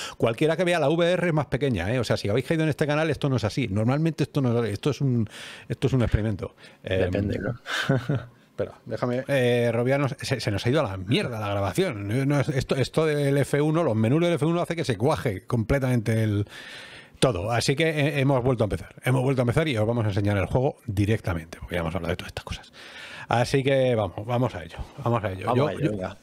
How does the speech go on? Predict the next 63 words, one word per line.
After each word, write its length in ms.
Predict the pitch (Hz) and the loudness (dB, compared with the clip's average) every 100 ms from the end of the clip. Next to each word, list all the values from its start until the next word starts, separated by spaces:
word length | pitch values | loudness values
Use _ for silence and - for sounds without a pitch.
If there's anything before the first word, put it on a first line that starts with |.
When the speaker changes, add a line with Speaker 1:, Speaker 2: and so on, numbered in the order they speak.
| - - | -14 -2
Speaker 1:
sí, 200 | 135 113 - - | 0 -2 -10 -4
eh, 160 | - 123 | 0 2
como 180 | 139 143 | 2 2
los 100 | 131 | 4
menús, 540 | 139 180 214 220 - | 4 2 0 -2 -4
eh, 400 | 190 185 190 185 | 0 2 2 2
revientan, 560 | 165 170 190 165 175 220 | 2 2 2 2 0 0
me 60 | 135 | 0
voy 40 | 147 | 2
a 20 | |
poner 180 | 170 160 | 0 0
así, 340 | 139 170 165 - | -2 -2 -4 -2
a-, 200 | 139 135 127 | -4 -2 -4
así 160 | - 160 | -2 0
parezco 280 | 143 - | 0 0
un 80 | 196 | 0
Speaker 2:
Los 60 | 131 | 0
Speaker 1:
androide 340 | 104 117 139 | 2 2 2
de, 60 | 123 | 0
de 60 | 127 127 127 | 0 0 0
Speaker 2:
menús 140 | 131 | -2
Speaker 1:
Star 180 | 127 104 | -2 -2
Speaker 2:
son 80 | 104 | 0
Speaker 1:
Wars. 160 | 131 | -2
Speaker 2:
como 260 | 123 117 110 | -2 -2 0
los 140 | 104 | -2
del 120 | 107 113 | 0 -2
F 140 | - | 0
uno 140 | 117 113 | -2 -2
veintidós, 400 | 98 104 117 104 | -4 -4 -4 -2
o 20 | |
sea 100 | 101 | -4
que 140 | 98 | -4
son 420 | 95 101 101 101 92 - | -4 -4 -4 -6 -10 -6
Speaker 1:
Es, 40 | |
Speaker 2:
planos. 260 | 110 110 110 | -2 -2 0
Speaker 1:
es 60 | 117 | 0
lo 120 | 107 | 0
mismo, 320 | 156 139 87 | 0 0 -4
es 80 | 98 | -4
lo 140 | 101 | 0
Speaker 2:
Igual, 160 | 160 104 | 0 -2
Speaker 1:
mismo, 180 | - 107 | -6 -2
es 60 | |
lo 60 | 101 | 0
Speaker 2:
ha 40 | |
Speaker 1:
mismo. 140 | 139 110 | 2 2
Sí, 40 | |
Speaker 2:
cambiado, 180 | 107 104 | 0 0
Speaker 1:
está 120 | 101 101 | -2 -2
Speaker 2:
ha 20 | |
Speaker 1:
la 60 | 110 | 0
Speaker 2:
cambiado 200 | 110 110 | 0 0
Speaker 1:
parte 160 | 107 104 | 0 2
Speaker 2:
nada. 40 | 101 101 - - | 0 -2 -6 -16
Speaker 1:
de, 80 | 110 | -10
sí, 200 | - 101 101 | -6 -6 -6
está, 240 | - 95 90 | -10 -8 -6
hay 120 | 95 | -4
una 160 | 95 | -4
parte 220 | 95 95 95 | -4 -2 -2
ahí 420 | 98 92 101 98 | -2 -2 -2 0
de, 400 | 98 98 101 | -2 -2 -2